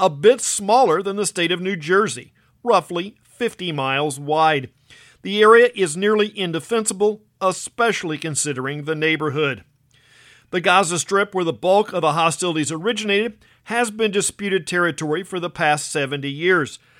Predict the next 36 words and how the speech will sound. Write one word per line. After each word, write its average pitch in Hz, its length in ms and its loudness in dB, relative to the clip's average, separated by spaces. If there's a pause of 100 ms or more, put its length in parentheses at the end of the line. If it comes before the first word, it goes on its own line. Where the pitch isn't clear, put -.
(180)
Essentially, 190 680 -4
it's - 220 -14
an 190 80 -10
independent 214 580 -2
foothold 175 520 2
for 202 180 -2
folks 175 380 -2
that 180 180 0
hate 165 220 -4
Israel 160 560 -2 (100)
to 180 140 -4
stage 131 360 -4
attacks. 151 600 0 (420)
It 175 140 -2
might 190 180 2
be 233 100 -2
worth 202 300 2
noting 165 400 -2
that 180 100 -4
it's 180 260 -4
also 214 440 0
the 156 140 -4
region 151 400 -8
of 185 160 -10
the 220 100 0
Philistines 196 920 0 (320)
in 208 140 -4
the 180 160 -4
Old 143 220 -6
Testament. 180 560 0 (1120)
More 226 260 6
on 226 200 4
Christopher 196 480 0
Columbus 185 560 2
again 165 260 -2
today. 156 440 -2